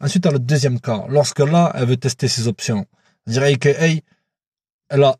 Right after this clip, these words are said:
un, deux, trois, quatre, cinq, six, sept, huit, neuf, dix mecs dans la friend zone qui attendaient pour te remplacer. Essentiellement, des mecs qui attendaient que toi, tu foires.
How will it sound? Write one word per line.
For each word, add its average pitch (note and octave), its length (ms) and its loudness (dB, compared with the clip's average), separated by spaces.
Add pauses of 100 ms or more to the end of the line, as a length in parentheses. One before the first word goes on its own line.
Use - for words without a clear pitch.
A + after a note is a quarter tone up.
(140)
un, D#3 180 2
deux, A#2+ 340 2
trois, E3 300 2
quatre, E3+ 260 -2
cinq, D#3 200 0
six, F3 140 2
sept, D#3+ 240 -2
huit, E3 120 4
neuf, D#3+ 180 6
dix C3 280 2
mecs F3+ 200 4
dans D3+ 100 2
la D3+ 80 4
friend D3+ 280 0
zone F3 240 2
qui - 120 -2
attendaient D3 440 2 (160)
pour - 160 0
te D#3 100 0
remplacer. C3+ 480 0
Essentiellement, E3 560 2 (280)
des C#3+ 100 4
mecs E3 200 4
qui D#3 80 0
attendaient C#3 360 2
que C#3 100 -2
toi, F#3 340 4 (920)
tu C3 100 -4
foires. C#3 420 2